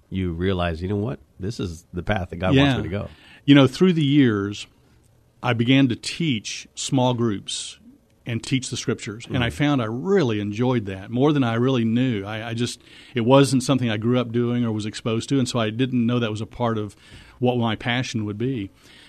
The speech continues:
Speaker 2: But through those years working in Sunday school, and I love Sunday school because it's a time for us to gather together in small groups and, and allow the Word of God to speak. And as I was teaching in different Sunday school groups, I just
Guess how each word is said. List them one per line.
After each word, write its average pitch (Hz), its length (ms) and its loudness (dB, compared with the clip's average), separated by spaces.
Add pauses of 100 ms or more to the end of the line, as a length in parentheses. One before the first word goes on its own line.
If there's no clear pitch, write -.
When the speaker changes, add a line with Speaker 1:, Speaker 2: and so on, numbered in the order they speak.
(160)
Speaker 2:
But 117 160 2
through 170 160 6
those 135 240 8
years 131 200 6
working 127 240 2
in 110 100 2
Sunday 131 220 0
school, 107 280 -4
and 104 80 -2
I 104 40 -4
love 123 360 0
Sunday 113 240 -2
school 104 260 -6
because 104 300 -6
it's 101 140 -10
a 98 40 -12
time 127 380 -2
for 123 120 -6
us 107 120 -4
to 107 200 -8
gather 120 600 -4
together 113 340 -4
in 107 80 -4
small 110 280 0
groups 110 400 -4
and, 101 180 -8 (460)
and 104 160 0
allow 110 280 2
the 110 80 0
Word 107 200 -2
of 101 80 -4
God 104 240 -4
to 104 60 -10
speak. 104 360 -8 (720)
And 123 120 4
as 123 120 4
I 127 60 8
was 117 120 4
teaching 175 320 2
in 120 60 6 (120)
different 131 280 0
Sunday 139 220 4
school 113 260 -2
groups, 107 360 -2
I 131 120 -8
just 117 240 0